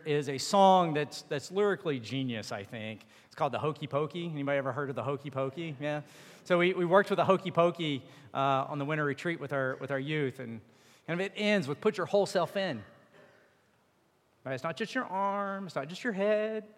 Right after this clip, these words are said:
Put your whole self in, right? And so that's what this redemptive participation is. Put your whole self into your communities.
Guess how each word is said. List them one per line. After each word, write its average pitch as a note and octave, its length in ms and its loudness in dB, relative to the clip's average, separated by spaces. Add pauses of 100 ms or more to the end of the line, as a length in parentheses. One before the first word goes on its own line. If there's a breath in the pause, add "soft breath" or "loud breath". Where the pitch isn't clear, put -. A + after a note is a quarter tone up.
(200 loud breath)
Put - 140 -8
your G#3+ 80 2
whole A3 180 6
self F3+ 300 2
in, A2 240 -6 (1000)
right? E3+ 260 0
And D#3 120 -8
so D#3 100 -8
that's F#3 220 -2
what G3 100 -4
this E3+ 160 -6
redemptive D#3 420 -8
participation C#3+ 680 -6
is. A2+ 240 -8 (340 loud breath)
Put - 160 -8
your F#3 100 -2
whole F3+ 160 0
self D#3+ 280 -2
into C#3 200 -4
your B2+ 120 -6
communities. A#2+ 640 -10